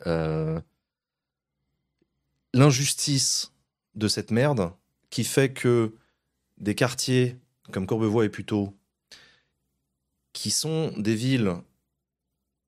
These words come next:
essentiellement composées de logements privés, d'accession à la propriété sur plan, qui étaient pas les gens les plus pauvres, hein. Voilà, mes parents, ils sont cadres tous les deux.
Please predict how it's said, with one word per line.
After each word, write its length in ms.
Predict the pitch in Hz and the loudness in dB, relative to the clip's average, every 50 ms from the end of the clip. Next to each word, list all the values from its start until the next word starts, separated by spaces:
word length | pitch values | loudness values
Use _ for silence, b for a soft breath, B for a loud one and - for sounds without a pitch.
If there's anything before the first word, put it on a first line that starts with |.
| _ _ _ _ _ | _ _ _ _ _
essentiellement 600 | - 127 120 - 143 123 - - 131 123 127 127 | -4 -4 -2 -2 -2 -2 -2 -2 0 0 0 0
composées 840 | 123 127 110 95 - 107 104 95 101 104 107 104 104 101 98 - - - | 0 -2 -4 -2 0 0 0 0 0 0 2 2 2 0 -2 -4 -10 -10
de 120 | - 98 | -6 -2
logements 340 | 98 95 95 92 98 104 104 | -2 0 0 0 -2 -2 -4
privés, 560 | - - - - 104 95 101 107 107 104 101 - - | -4 -4 -6 -6 -4 -2 0 0 0 0 0 -2 -4
d'accession 460 | 101 98 95 - - 98 - - 123 | -4 -4 -2 -2 -4 -4 -2 0 0
à 20 | |
la 80 | 107 92 | 0 0
propriété 500 | - - 92 - - 101 98 95 - 101 | -2 -4 -8 -4 -4 -4 -2 -2 -2 -4
sur 220 | - - 98 - | -4 -6 -8 -8
plan, 320 | - - 101 98 95 92 - _ _ _ _ _ _ _ _ _ _ _ _ _ _ _ _ _ _ _ _ _ _ _ _ _ _ _ _ _ _ _ _ _ _ _ _ _ _ _ _ _ _ _ _ _ _ _ | -4 -4 -4 -4 -4 -6 -10 _ _ _ _ _ _ _ _ _ _ _ _ _ _ _ _ _ _ _ _ _ _ _ _ _ _ _ _ _ _ _ _ _ _ _ _ _ _ _ _ _ _ _ _ _ _ _
qui 100 | - 120 | -4 -2
étaient 140 | - 123 123 | -2 -2 0
pas 180 | 131 147 147 | 0 0 2
les 80 | 143 127 | 2 2
gens 140 | 113 127 127 | 2 2 0
les 80 | 113 | 0
plus 160 | 104 - 101 | -2 -4 -8
pauvres, 480 | 92 - 107 104 101 92 87 87 92 - _ _ _ _ _ _ | -4 -2 0 0 0 -2 -4 -10 -16 -20 _ _ _ _ _ _
hein. 260 | - 98 92 92 101 101 - _ | -6 -4 -4 -4 -6 -8 -12 _
Voilà, 240 | - 90 90 90 87 | -4 -2 0 0 -2
mes 100 | 87 85 | -4 -4
parents, 260 | - 90 87 101 104 | -4 -4 -2 -2 -2
ils 40 | 98 | -2
sont 160 | - 90 87 | -4 -6 -6
cadres 320 | - - 92 95 92 90 | -4 -4 -4 -2 -4 -6
tous 140 | 85 - - | -8 -6 -6
les 100 | 92 90 | -4 -4
deux. 240 | 87 90 90 98 104 | -2 -2 -4 -4 -6